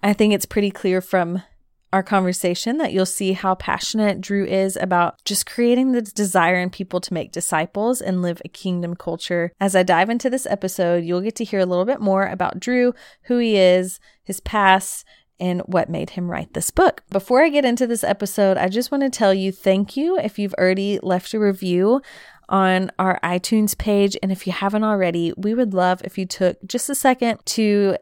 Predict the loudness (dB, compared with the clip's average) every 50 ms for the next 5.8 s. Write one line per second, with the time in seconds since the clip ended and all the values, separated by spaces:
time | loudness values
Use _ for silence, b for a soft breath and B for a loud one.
0 | _ -6 0 4 4 4 4 4 0 -2 -6 -8 -8 -2 4 6 6 6 6 4
1 | 0 2 2 2 -2 -6 -10 -10 -4 -2 0 0 0 -2 -4 -4 -4 -6 -4 0
2 | 2 4 4 4 2 0 -4 -6 -10 -8 -6 -4 -4 -4 -6 -6 -4 -4 -4 -2
3 | 0 -2 -2 -2 -2 -4 -2 -2 0 0 0 0 0 -2 -2 -2 -2 -6 -6 -6
4 | -6 -4 -2 -2 0 0 -2 -4 -4 -4 -4 -4 -4 -4 -6 -8 -6 -6 -6 -6
5 | -6 -10 -10 -10 -8 -10 -8 -8 -6 -6 -4 -4 -4 -4 -6